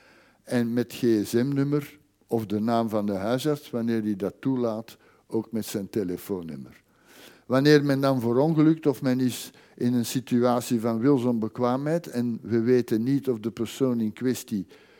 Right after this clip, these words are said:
wilsverklaringen heeft, dan kan men dus via die lijfkaart die in de portefeuille zit, voor of achter de identiteitskaart,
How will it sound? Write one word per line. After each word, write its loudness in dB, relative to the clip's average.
wilsverklaringen 4
heeft, -4
dan -8
kan 2
men 0
dus -6
via 0
die -2
lijfkaart -2
die 0
in 0
de 0
portefeuille -2
zit, -4
voor 2
of -6
achter -4
de -8
identiteitskaart, -4